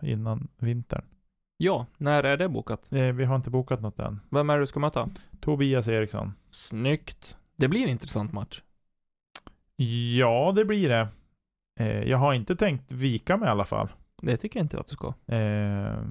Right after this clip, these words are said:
Speaker 1: det tänker jag definitivt inte göra. Jag tänker ge Tobias en match. Sen tror jag att Tobias kommer vinna ändå i slutändan. Men, men, eh,
Speaker 2: Och där var matchen avgjord.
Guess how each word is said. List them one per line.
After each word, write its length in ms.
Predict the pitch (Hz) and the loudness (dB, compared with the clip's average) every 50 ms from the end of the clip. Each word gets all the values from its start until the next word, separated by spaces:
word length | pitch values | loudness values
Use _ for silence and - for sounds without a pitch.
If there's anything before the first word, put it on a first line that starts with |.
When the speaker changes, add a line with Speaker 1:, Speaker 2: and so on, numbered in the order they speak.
| 110 113 - - _ _ | -10 -12 -14 -18 _ _
Speaker 1:
det 160 | - 135 135 | -4 -4 -2
tänker 260 | 131 165 165 139 131 | 0 0 -2 0 -2
jag 80 | 120 110 | 0 0
definitivt 480 | 135 165 175 - 147 117 113 104 104 - | 0 0 0 0 -2 -2 -2 -2 -4 -8
inte 160 | 104 98 107 | -8 -6 -4
göra. 100 | 101 107 | -2 -2
Jag 80 | 120 127 | -2 -2
tänker 280 | - 131 120 - 131 | -2 -4 -4 -4 -2
ge 220 | 117 113 110 107 107 | -2 0 2 0 0
Tobias 380 | - - 104 107 110 110 104 107 | -2 -4 -4 -2 -2 -2 -2 -2
en 120 | 107 117 | -2 -2
match. 340 | 139 143 - - - - - - | -2 -2 -2 -4 -10 -16 -18 -8
Sen 220 | - - 147 143 | -2 -2 -2 0
tror 280 | 131 - 127 131 127 113 | 0 0 0 0 2 2
jag 60 | 107 | 0
att 100 | 101 - | 0 0
Tobias 300 | - 104 107 104 104 101 | 0 0 0 0 0 0
kommer 160 | - 107 104 | 0 -2 0
vinna 240 | 101 104 104 107 117 | 0 0 0 0 0
ändå 300 | 139 170 180 147 - - | 2 2 2 2 2 0
i 20 | |
slutändan. 580 | 107 - 120 123 - 196 180 - 110 110 113 117 | 0 0 -2 0 0 0 0 0 0 -2 0 0
Men, 180 | 123 123 120 120 | -2 -2 -2 -4
men, 480 | 123 - - 127 123 127 123 127 127 | -6 -4 -2 -2 0 0 0 0 0
eh, 300 | 123 - 123 123 - 233 | 0 2 2 4 4 6
Speaker 2:
Och 180 | 226 214 202 160 | 6 4 4 2
där 160 | - 78 73 | 0 -2 -4
var 100 | - - | -4 -6
matchen 280 | 113 - - - - - | -6 -8 -8 -8 -8 -8
avgjord. 280 | - - - - - | -8 -6 -8 -8 -10